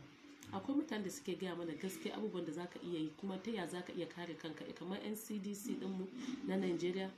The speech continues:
har da na Turai ma, in kana following ɗinsu a social media, suna faɗan yanda za a yi a kare kai. Eh, World Health Organization, W H O, su ma suna faɗan yanda za ka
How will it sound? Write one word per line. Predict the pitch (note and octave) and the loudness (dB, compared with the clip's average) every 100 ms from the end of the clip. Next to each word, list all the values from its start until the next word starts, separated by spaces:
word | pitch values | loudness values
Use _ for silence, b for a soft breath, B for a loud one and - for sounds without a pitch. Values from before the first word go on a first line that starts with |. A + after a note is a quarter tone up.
| - | -6
har | A#3+ | -2
da | G#3 | 0
na | F3 E3 | 2 2
Turai | - E3+ E3+ | 2 2 4
ma, | E3 D#3+ B B G#3+ | 2 0 B B -4
in | |
kana | G#3+ A#3 F3+ | 0 2 2
following | F#3+ F#3+ F#3+ | 2 4 4
ɗinsu | - F3+ - | 2 0 -2
a | - | -4
social | F3 E3+ F#3 | -2 -2 0
media, | F3 E3 E3 | 2 2 0
suna | A#3+ G#3+ | 0 0
faɗan | F#3 - F#3 | -2 -2 0
yanda | G#3+ A#3+ F#3+ | 4 4 2
za | D#3+ F#3+ | 0 0
a | E3 | 0
yi | |
a | - | 0
kare | - E3+ E3 D3+ | -2 -2 -2 -2
kai. | - D3 B B B - - | 0 -2 B B B -12 -2
Eh, | G3 F#3+ | 2 4
World | F3+ F3 A#3 B3 | 4 6 6 6
Health | G#3+ G#3 - | 4 0 0
Organization, | E3 E3 D#3 F#3 F#3+ E3+ | 0 2 4 6 6 6
W | F3 A3 | 6 6
H | |
O, | - B B B | 2 B B B
su | - A#3+ | 2 6
ma | A#3 | 6
suna | A3+ B3+ G#3 | 6 6 6
faɗan | - F3 G3 | 4 2 4
yanda | G#3+ F#3+ | 4 4
za | F3 F#3+ | 2 0
ka | - | 0